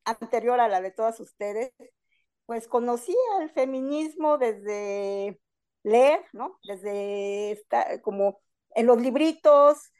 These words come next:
lo conocía en las revistas, y cuando por, casualmente alguien me, me invitó a ir a una reunión de las constituyentes, me di cuenta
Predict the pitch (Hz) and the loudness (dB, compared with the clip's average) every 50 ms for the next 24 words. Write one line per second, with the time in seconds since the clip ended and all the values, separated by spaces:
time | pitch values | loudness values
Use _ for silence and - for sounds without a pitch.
0 | _ _ _ - 226 226 - 226 214 220 220 214 - 254 262 262 240 233 226 208 | _ _ _ -10 -10 -8 -8 -8 -6 -8 -8 -10 -8 -2 0 2 2 2 0 0
1 | 208 202 196 208 220 220 208 277 262 294 302 285 - _ _ _ _ 285 285 - | -2 -2 -2 -4 -6 -6 -8 -10 -12 -12 -14 -16 -16 _ _ _ _ -20 -20 -8
2 | _ - 254 233 240 254 262 262 - _ _ _ _ _ _ _ _ _ _ _ | _ 0 2 4 4 2 0 -2 -6 _ _ _ _ _ _ _ _ _ _ _
3 | _ - 262 269 262 _ _ 285 269 269 269 277 277 285 277 277 277 269 269 269 | _ -20 -20 -20 -20 _ _ -2 -2 -2 -4 -4 -2 2 2 4 4 4 4 2
4 | 269 277 277 269 269 - - 269 - - - 285 285 285 - 339 330 330 330 320 | 2 2 2 0 -2 -4 -6 -8 -8 -4 -2 -2 -2 -2 -2 0 0 0 0 -4
5 | 311 311 320 320 302 294 _ - 294 285 285 277 262 262 262 269 254 262 254 247 | -6 -8 -10 -10 -12 -12 _ -2 0 0 0 0 0 0 -2 -2 -6 -8 -8 -8
6 | 240 220 202 190 190 190 180 175 180 175 170 _ _ _ _ 208 214 220 226 247 | -12 -14 -14 -12 -12 -12 -12 -12 -14 -18 -20 _ _ _ _ -8 -6 -6 -6 -6
7 | 247 - - 269 254 262 - _ _ _ _ - 190 196 214 226 233 240 247 220 | -4 0 2 2 2 0 -4 _ _ _ _ -4 -2 -2 -2 -2 0 0 2 2
8 | 214 220 233 233 240 226 208 202 185 190 214 226 226 226 196 190 185 - - 190 | 2 0 -4 -6 -8 -8 -8 -10 -10 -10 -8 -8 -6 -4 -4 -4 -4 -4 -8 -10
9 | 180 - - 170 - 185 185 208 214 208 - 262 247 233 214 214 226 233 - _ | -12 -10 -14 -10 -8 -4 -4 -4 -4 -2 -2 -2 0 0 -4 -6 -6 -12 -20 _
10 | _ 240 240 233 240 233 - - 254 254 | _ 2 2 2 0 -2 0 0 0 0